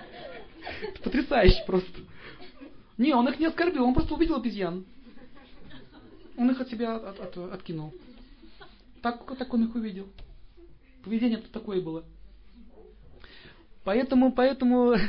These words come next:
<laughs> в этих местах нужно очень... Еще там один тоже американец поехал с этой места, и вот так тоже цинично себя вел. И мне, мне кто-то сказал: «Здесь нужно очень смиренно себя вести». Я, говорит, не поверил. К вечеру был понос.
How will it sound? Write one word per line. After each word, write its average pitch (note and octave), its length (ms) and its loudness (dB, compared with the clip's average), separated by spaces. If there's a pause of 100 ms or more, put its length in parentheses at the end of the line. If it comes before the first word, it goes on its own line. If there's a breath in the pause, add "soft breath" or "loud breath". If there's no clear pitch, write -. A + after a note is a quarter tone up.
(120)
<laughs> - 240 -18
в - 60 -2
этих A#3 240 2
местах A3+ 380 -4
нужно G#3 220 -4
очень... - 180 -8 (340 loud breath)
Еще F#3+ 220 -4
там A3 160 -6
один F#3+ 240 -4
тоже F3+ 180 -4
американец F3+ 540 -4
поехал E3 380 -4
с - 60 -16
этой D3 200 -12
места, D#3+ 380 -6
и C#3+ 60 -10
вот D3 120 -10
так D3+ 120 -12
тоже C3+ 240 -12
цинично D#3 340 -12
себя D3+ 160 -12
вел. F3 320 -4 (380 soft breath)
И D#3 60 -8
мне, F#3+ 260 -4 (140)
мне F#3 160 -4
кто-то - 200 -12
сказал: F#3+ 400 -6
«Здесь E3 180 -10
нужно F3+ 160 -6
очень F#3 140 -10
смиренно F#3 360 -8
себя C3+ 200 -14
вести». B2+ 320 -12 (760)
Я, F#3 120 -4
говорит, G3 180 -6
не G3+ 60 -6
поверил. C#3+ 480 -6 (340)
К - 80 -18
вечеру G3 260 -4
был E3+ 120 -8
понос. A#2+ 340 -10